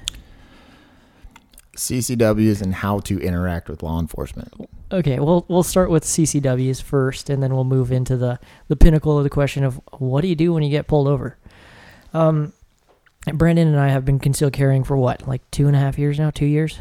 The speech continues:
Speaker 1: Yeah.
Speaker 2: Yeah, you're right up on your renewal, aren't you?
Speaker 1: Yeah, I am.
Speaker 2: Yeah, so, you know, we live in the good old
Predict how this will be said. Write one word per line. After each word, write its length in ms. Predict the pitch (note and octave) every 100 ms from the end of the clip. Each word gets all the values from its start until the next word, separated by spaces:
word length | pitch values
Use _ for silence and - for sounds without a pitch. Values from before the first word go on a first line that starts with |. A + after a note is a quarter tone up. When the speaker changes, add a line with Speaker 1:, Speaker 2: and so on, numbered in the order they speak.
| -
Speaker 1:
Yeah. 380 | A2+ F#2 D2+ G#2+ -
Speaker 2:
Yeah, 160 | - C3+
you're 200 | C3+ E3+
right 240 | D3 C#3+
up 140 | C#3 C#3+
on 100 | C3
your 140 | C3
renewal, 320 | B2 C#3+ C3
aren't 220 | B2+ D3 D#3
you? 60 |
Speaker 1:
Yeah, 260 | A2 F#2+ F2+
I 80 | F2
am. 320 | F2+ F2 F2 - -
Speaker 2:
Yeah, 260 | C#3 B2+
so, 400 | - D3 C3 B2+ - - - -
you 120 | C#3+
know, 160 | C3 - - - _ _ _ _ _ _ - -
we 160 | D#3+ D#3+
live 220 | E3 D3
in 80 | C#3
the 80 |
good 180 | C3 C#3+
old 380 | C#3 C3+ C3